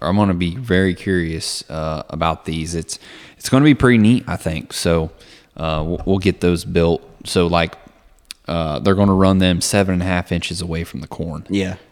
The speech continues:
Speaker 1: So
Speaker 2: Mm-hmm.
Speaker 1: that'll be, that'll be pretty interesting.
Speaker 2: Yeah, that, yeah, that'll be, that'll be neat. Um, yeah, we're gonna throw some Yetter coulters on there, and
Speaker 1: Yeah.
Speaker 2: Twin-
Speaker 1: If, uh,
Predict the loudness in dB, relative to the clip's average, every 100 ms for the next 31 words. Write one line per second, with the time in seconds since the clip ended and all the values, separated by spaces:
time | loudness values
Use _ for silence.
0 | _ -10 -6 -4 -4 -4 -4 -2 -2 -2
1 | 0 0 -2 -4 -12 _ _ -8 -4 -4
2 | -4 -6 -4 -6 -6 -8 -10 -12 -12 -16
3 | _ -12 -4 -2 -4 -6 -8 -8 -8 -8
4 | -8 -6 -6 -4 -6 -8 -10 -20 -20 _
5 | -4 -2 -2 -4 -4 -6 -8 _ -4 -4
6 | -2 -4 -6 -10 -16 -20 -20 -18 -14 -8
7 | -4 -2 0 0 -2 -2 -2 0 -2 0
8 | -2 -2 -2 -2 -2 0 0 0 0 0
9 | 0 -2 -4 -8 -12 -18 -20 -20 _ -6
10 | -4 -4 -8 0 2 2 4 4 4